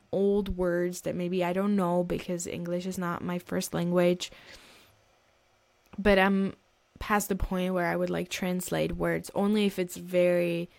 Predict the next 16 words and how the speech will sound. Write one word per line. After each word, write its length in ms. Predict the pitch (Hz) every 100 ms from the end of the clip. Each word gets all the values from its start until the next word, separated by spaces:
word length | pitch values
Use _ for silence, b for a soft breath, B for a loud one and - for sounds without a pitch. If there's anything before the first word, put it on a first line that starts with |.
| b b b
important 720 | - 185 117 170 170 170 190 - _ _ _ _ -
to 120 | 190
make 240 | 180 170
sense, 720 | - - 160 160 165 - - - b b b b -
um, 340 | 160 80 -
in 140 | - 170
a 60 | 165
sentence 500 | - 160 - 175 165
or 100 | 175
something. 580 | - 180 180 185 196 - B B B B B B B _ -
But 100 | 190
usually 540 | 190 180 185 180 190 -
I 120 | 185
don't 240 | 185 185
do 180 | 175 175
that. 400 | 185 202 233